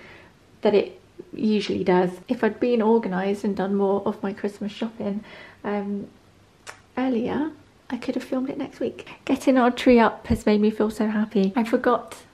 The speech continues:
I bought this one last year. I love this one. <laughs> This, um, like, reindeer sausage dog with confetti in. I've noticed the tree's actually quite sparse compared to other trees we've had. You can kind of see that there's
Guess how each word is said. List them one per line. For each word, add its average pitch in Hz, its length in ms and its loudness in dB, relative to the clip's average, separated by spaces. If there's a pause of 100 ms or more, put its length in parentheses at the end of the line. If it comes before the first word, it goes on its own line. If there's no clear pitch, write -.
(100)
I 240 80 -2
bought 226 280 2
this 233 180 -2
one 190 180 -2
last 185 380 -6
year. 185 300 -2 (340)
I 220 60 0
love 226 280 2
this - 240 -6
one. 220 420 -2
<laughs> - 80 -20
This, 220 420 -2
um, 220 440 2 (840)
like, 226 200 -8
reindeer 202 520 0
sausage 208 520 -6
dog 180 240 -2
with 190 200 -6
confetti 196 680 -6
in. 208 360 -2
I've 247 100 0
noticed 254 440 2
the 196 60 -2
tree's 208 340 0
actually - 340 -4
quite 208 380 -4 (200)
sparse - 1120 -2 (100)
compared 233 480 2
to 233 380 0 (480)
other 247 200 4
trees 269 360 0
we've 277 160 0
had. 285 240 0
You - 60 -18
can 262 100 -2
kind 277 180 0
of 277 60 -4
see 254 180 -2
that 247 140 6
there's 233 280 -2